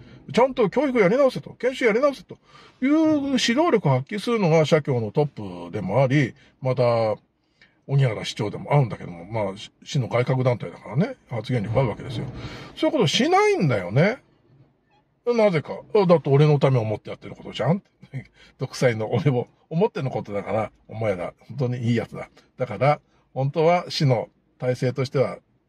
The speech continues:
組織の体制としてはここで心証出発。あの、形だけでもね、調査やって、「そんなことは再発しないようにしようね」って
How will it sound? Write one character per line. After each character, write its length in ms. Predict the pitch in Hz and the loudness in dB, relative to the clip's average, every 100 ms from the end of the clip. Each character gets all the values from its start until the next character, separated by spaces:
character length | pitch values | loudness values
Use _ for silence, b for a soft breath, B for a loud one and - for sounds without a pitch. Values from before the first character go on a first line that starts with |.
| _ - | _ -4
組 120 | 160 | -4
織 140 | - | -2
の 100 | 123 | -6
体 160 | 110 139 | -2 -2
制 120 | 175 | 0
と 60 | 175 | -2
し 60 | 143 | -2
て 80 | |
は 40 | 147 | -2
こ 80 | 147 | 0
こ 60 | |
で 60 | 127 | 0
心 180 | - 160 | 2 2
証 180 | 123 | 2
出 160 | 104 123 | -4 -4
発。 300 | 107 - 107 _ _ B B B B | -6 -6 -14 _ _ B B B B
あ 140 | 131 | 0
の、 300 | 123 117 120 - _ _ _ | 0 0 -2 -4 _ _ _
形 320 | - 156 156 160 | -4 0 2 4
だ 160 | 131 | 2
け 140 | 190 233 | 4 2
で 80 | |
も 160 | 151 110 | 2 2
ね、 160 | 160 - | 2 2
調 180 | 190 | 0
査 160 | 165 113 | 0 0
や 140 | 104 | 0
っ 20 | 101 | -2
て、 320 | - 139 - | -4 -6 -6
「そ 80 | 101 | -8
ん 80 | |
な 80 | 101 | -10
こ 80 | - | -10
と 80 | - | -12
は 60 | |
再 160 | - 139 | -2 0
発 180 | 170 - | 0 0
し 100 | 170 | 0
な 100 | 190 | 2
い 20 | |
よ 80 | 202 | 2
う 20 | |
に 60 | 143 | 0
し 100 | 180 | 2
よ 120 | 196 | 4
う 20 | |
ね」 80 | 180 | 2
っ 20 | |
て 120 | - | 0